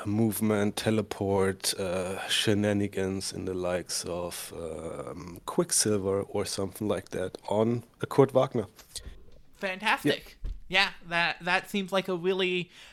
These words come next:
Speaker 2: that is a well-loved pick. Um, I,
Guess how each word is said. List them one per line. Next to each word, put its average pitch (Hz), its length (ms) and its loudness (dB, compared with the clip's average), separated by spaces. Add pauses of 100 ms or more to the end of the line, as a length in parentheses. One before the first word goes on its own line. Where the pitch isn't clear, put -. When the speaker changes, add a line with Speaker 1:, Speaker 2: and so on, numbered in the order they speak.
Speaker 2:
that 208 220 6
is 240 180 0
a 208 160 0
well-loved 202 840 0
pick. - 440 -2 (760)
Um, 139 440 -2 (920)
I, 180 540 2